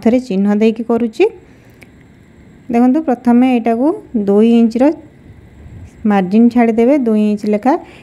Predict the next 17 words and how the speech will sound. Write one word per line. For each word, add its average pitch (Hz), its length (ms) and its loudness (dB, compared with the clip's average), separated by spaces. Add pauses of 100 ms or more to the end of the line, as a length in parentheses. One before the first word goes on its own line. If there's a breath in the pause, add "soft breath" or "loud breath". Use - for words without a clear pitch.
(120)
କାହିଁକିନା 233 460 2
ଆମର 220 240 0
ଏକାଥରେ 226 500 0
cuttery 254 360 0
ବାହାରିବ, 269 320 0 (140)
ସେଇଥିପାଇଁ 208 420 -2
ଦୁଇ 190 260 2
ଇଞ୍ଚ 208 180 0
ଛାଡ଼ିଦେଲି। 170 440 -2 (760 loud breath)
ମୁଁ 233 80 0
ଆଗେ 262 220 2
ପ୍ରଥମେ 254 380 0 (680)
ଲମ୍ବା 196 400 0
ନେଇଯିବି। 247 460 0 (3250 loud breath)
ଲମ୍ବା 233 320 2
ନେଇସାରିଲା 247 580 0
ପରେ 240 220 0